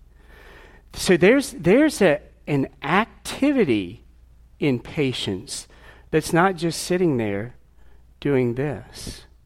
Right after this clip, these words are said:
There's a depending on the Lord in patience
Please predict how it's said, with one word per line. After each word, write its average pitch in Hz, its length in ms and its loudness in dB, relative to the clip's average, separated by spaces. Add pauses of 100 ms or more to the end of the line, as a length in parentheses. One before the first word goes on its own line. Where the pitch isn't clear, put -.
(480)
There's 196 280 2
a 175 60 -2
depending 165 600 -2
on 127 120 0
the 110 80 -2
Lord 113 540 -4 (480)
in 104 160 -4
patience 120 800 -8